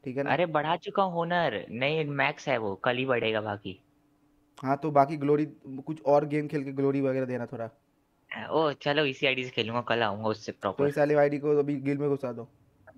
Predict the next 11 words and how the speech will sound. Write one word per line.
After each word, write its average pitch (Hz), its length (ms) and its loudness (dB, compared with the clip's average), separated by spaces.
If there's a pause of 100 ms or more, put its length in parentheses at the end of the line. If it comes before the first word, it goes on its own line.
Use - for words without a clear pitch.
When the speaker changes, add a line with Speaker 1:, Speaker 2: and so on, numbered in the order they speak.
(400)
Speaker 2:
अबे 175 240 0
यार, 202 180 2
वो 202 140 0
सीएस 190 360 0
rank 190 260 -2
में 175 260 0
ज्यादा 147 240 2
देता 131 260 0
है 120 80 2
ना 139 100 0
ग्लोरी। 135 480 -4